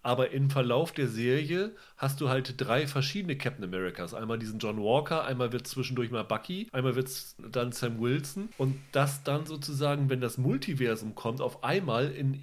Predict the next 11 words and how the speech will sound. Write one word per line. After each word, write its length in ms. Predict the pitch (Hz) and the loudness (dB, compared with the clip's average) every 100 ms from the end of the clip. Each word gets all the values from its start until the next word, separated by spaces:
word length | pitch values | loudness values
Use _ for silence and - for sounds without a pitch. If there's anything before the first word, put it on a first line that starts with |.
| - | -4
den 180 | 139 139 | 0 2
verschiedenen 720 | 123 - 190 190 156 143 139 139 - - - _ - | 2 -2 -6 -4 0 2 0 -2 -14 -20 -20 _ -4
Universen, 640 | 151 147 127 139 214 214 143 | 2 6 6 6 4 2 2
die 40 | |
da 140 | 135 | 2
zusammenprallen, 800 | - 131 139 196 143 - 107 110 117 | 0 0 0 -2 -4 -6 -2 0 0
jeder 380 | 110 196 180 | -2 2 2
von 280 | 139 117 113 | 2 -2 -4
denen 440 | 113 113 113 113 - | 0 0 0 -6 -8
in 160 | 131 | -6
einem 460 | 127 131 147 135 | 0 2 4 2